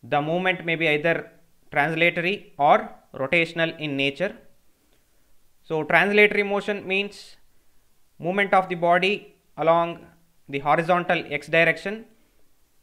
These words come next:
and vertical Y direction. Rotational movement means rotation of the body either in clockwise rotation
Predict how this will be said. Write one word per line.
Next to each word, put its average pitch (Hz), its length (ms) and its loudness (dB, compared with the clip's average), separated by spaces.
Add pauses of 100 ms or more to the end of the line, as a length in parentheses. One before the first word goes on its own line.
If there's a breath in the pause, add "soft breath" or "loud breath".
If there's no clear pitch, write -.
and 147 380 -2 (640)
vertical 165 480 0
Y 147 160 4
direction. 151 540 0 (1300)
Rotational 214 600 2
movement 185 400 0
means 165 440 -4 (1160)
rotation 208 460 0
of 175 300 -2
the 170 440 -4
body 147 720 2 (680)
either 165 220 4
in 165 260 0
clockwise 180 540 2
rotation 175 540 -4